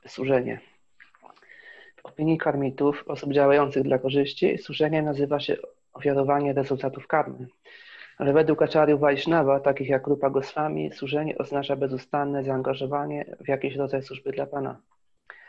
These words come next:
W Skanda Puranie jest powiedziane, że za bhaktów są uważani ci, którzy są przywiązani do czynności rytualistycznych, do czterech porządków życia społecznego i czterech porządków życia duchowego.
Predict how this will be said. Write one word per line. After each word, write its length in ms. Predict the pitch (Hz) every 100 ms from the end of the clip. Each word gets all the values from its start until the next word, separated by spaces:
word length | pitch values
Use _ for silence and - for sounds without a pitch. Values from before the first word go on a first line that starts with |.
| - _
W 60 |
Skanda 300 | - 160 165
Puranie 380 | 160 156 151 151
jest 180 | 143 -
powiedziane, 500 | 143 139 143 139 139
że 120 | 135
za 140 | 131 131
bhaktów 460 | 147 151 - 135
są 140 | - 139
uważani 480 | 139 139 135 139
ci, 200 | 135 160
którzy 260 | 170 - 147
są 180 | - 139
przywiązani 600 | 135 139 135 135 143 139
do 100 | 135
czynności 500 | 135 131 139 135 135
rytualistycznych, 880 | 131 - 131 127 131 131 - 127 120 - _ - - - -
do 60 | 143
czterech 380 | - 160 165
porządków 460 | - 165 156 - 143
życia 200 | 147 147
społecznego 680 | 139 139 135 - 147 143 143
i 100 | 165
czterech 420 | - - 151 147
porządków 500 | - 135 139 135 135
życia 240 | 135 131 127
duchowego. 560 | 127 131 135 135 -